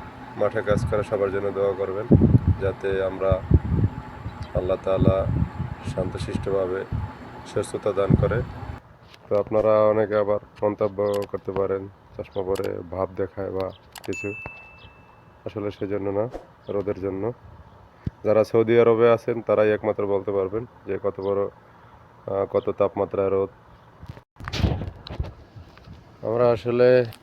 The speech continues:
কারোর সাথে শেয়ার করতে পারি না মনের কথা, তো মোবাইলে একমাত্র আমাদের সঙ্গী। মোবাইলে কিছু বলি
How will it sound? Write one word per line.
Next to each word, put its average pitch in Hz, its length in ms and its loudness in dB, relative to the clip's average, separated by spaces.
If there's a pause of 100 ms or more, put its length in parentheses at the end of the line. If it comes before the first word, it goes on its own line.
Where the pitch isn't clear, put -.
(960)
কারোর 120 180 4
সাথে 120 260 -2
শেয়ার 120 300 4
করতে 120 260 -2
পারি 117 260 4
না 117 220 2 (500)
মনের 107 300 0 (120)
কথা, 110 320 0 (1000)
তো 110 120 2
মোবাইলে 117 460 4
একমাত্র 117 520 2
আমাদের 113 320 2
সঙ্গী। 110 520 -2 (1160)
মোবাইলে 107 760 2
কিছু 107 480 -4 (840)
বলি 104 480 -2